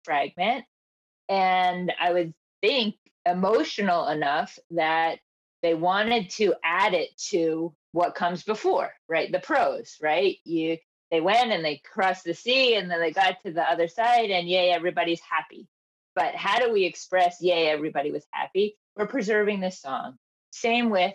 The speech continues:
the Song of Deborah. We see that Deborah was a prophet and she sort of leads the victory against the Canaanite army.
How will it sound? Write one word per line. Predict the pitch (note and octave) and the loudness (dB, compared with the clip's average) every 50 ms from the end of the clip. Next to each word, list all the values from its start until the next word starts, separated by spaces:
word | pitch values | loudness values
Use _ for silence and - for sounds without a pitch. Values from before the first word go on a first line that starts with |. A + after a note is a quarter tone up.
| - _ - | -8 _ -4
the | F3+ G3+ | -4 -4
Song | - - E3 D3+ D#3 D#3 | -4 -4 -4 -4 -2 -4
of | C#3+ D3 D3 - | -6 -8 -6 -4
Deborah. | - D3 D3 C#3+ D3 C#3 B2+ B2+ - | -4 -4 -2 -2 -2 -4 -4 -4 -6
We | C#3+ D#3 D3+ | -6 -8 -8
see | - - - E3+ E3 D#3+ D#3+ E3 E3 - _ _ | -8 -8 -4 -2 -2 0 -2 -2 -4 -8 _ _
that | E3+ D#3 F3+ E3+ E3 D#3+ D#3+ - - - - | -4 -2 0 2 2 2 0 -2 -4 -4 -2
Deborah | F#3+ F#3+ G3+ G3+ E3+ F#3+ G3 G3 G3 F3+ F3+ F3+ F3 F3 F3+ - _ _ _ _ _ _ _ _ | 0 0 0 0 0 0 2 2 2 2 4 4 2 2 0 -2 _ _ _ _ _ _ _ _
was | D#3 E3+ E3 D#3+ D#3 D#3+ D#3+ D#3+ D#3+ D3+ | -2 -2 0 2 2 2 2 0 -2 -2
a | D#3 - D#3 D3+ - | -4 -6 -6 -6 -6
prophet | - A3 G#3 A#3 D#4 - - F4+ F4+ D4 - - _ _ _ | -2 0 0 0 0 0 0 2 2 0 0 -4 _ _ _
and | - F#3 F3+ E3+ E3+ E3+ E3+ E3+ E3 E3 E3 E3 E3 E3 D#3 D3 - - _ _ _ _ D#3+ | 0 0 2 2 2 2 2 2 2 0 0 -2 -4 -8 -8 -10 -12 -12 _ _ _ _ -14
she | - - - - F#3 F3+ F3+ D#3+ - _ _ _ | -12 -10 -6 -2 0 0 0 -2 -4 _ _ _
sort | - F#3 E3+ | -4 -2 -2
of | E3 C#3+ | -2 -2
leads | E3+ F3+ A3 A3 A#3+ A#3+ G3 F3 F3 E3+ | -2 -2 0 0 0 0 0 -2 -6 -4
the | E3 F#3 E3+ | -4 -4 -2
victory | D#3 G3 F#3+ G3 - _ F#3+ F#3 F#3 F3+ F3 E3+ E3 D#3+ - - | 0 -2 -4 -4 -6 _ -2 0 2 2 2 2 0 0 0 -2
against | D#3+ D#3 D3 F#3 E3+ E3 E3+ - | -4 -4 -2 -4 -4 -4 -4 -8
the | - D#3 - _ | -12 -16 -14 _
Canaanite | F#3 F3 F3 E3+ D#3+ D#3+ D3+ D3+ - - | -6 -4 -4 -2 -2 -2 -2 -2 -4 -4
army. | - A3+ C4 C4+ C4 A#3+ A#3+ A#3 A3+ A3 A3 A#3 | -2 -2 0 0 0 0 0 0 0 -2 -2 -6